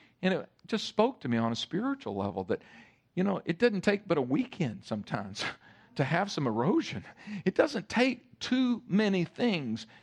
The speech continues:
too long sometimes to see signs of erosion. The problem with erosion is it is so gradual, many times we don't pick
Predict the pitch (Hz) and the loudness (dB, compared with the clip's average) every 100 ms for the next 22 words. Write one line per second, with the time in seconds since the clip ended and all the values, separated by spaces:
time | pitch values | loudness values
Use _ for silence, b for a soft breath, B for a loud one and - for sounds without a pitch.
0 | B - 233 160 220 262 170 - 151 - | B 0 2 4 2 2 0 -2 -4 0
1 | 139 165 - 139 - 285 269 196 - 214 | 0 0 -2 -6 -2 0 2 0 0 2
2 | 214 185 180 160 214 240 139 233 247 - | 2 2 0 0 0 0 -6 -10 -10 -4
3 | 156 220 269 294 254 190 175 160 226 262 | 0 4 4 6 4 2 0 4 4 2
4 | 170 156 170 175 160 170 175 - 233 220 | 0 2 2 0 0 2 2 2 2 2
5 | 175 214 269 214 165 196 B 175 247 269 | 2 4 4 2 2 0 B 2 2 4
6 | 214 220 160 185 254 240 226 240 240 - | 4 4 2 2 2 4 2 2 0 -2
7 | 247 | -2